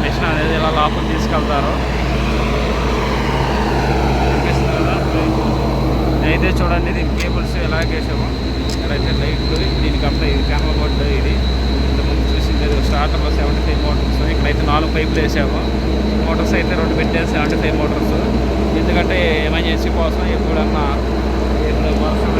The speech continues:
ఏదన్నా వచ్చినప్పుడు పని బాగుంటుంది. ఇప్పుడైతే లోపలికి వెళ్తున్నాము, లోపల ఎలా ఉంటుందో ఏంటని మీకంతా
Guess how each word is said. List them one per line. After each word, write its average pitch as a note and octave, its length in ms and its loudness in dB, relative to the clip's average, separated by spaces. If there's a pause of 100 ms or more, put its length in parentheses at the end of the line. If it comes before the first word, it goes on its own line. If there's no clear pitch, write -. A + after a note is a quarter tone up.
ఏదన్నా - 360 0
వచ్చినప్పుడు - 480 0 (600)
పని - 140 0 (120)
బాగుంటుంది. D3+ 380 0
ఇప్పుడైతే D#3+ 360 0 (260)
లోపలికి F3+ 340 -2
వెళ్తున్నాము, D#3+ 440 -2
లోపల D#3+ 220 -2 (100)
ఎలా D#3+ 100 0 (120)
ఉంటుందో D#3 240 -4 (100)
ఏంటని D#3 340 -2 (500)
మీకంతా F3+ 380 2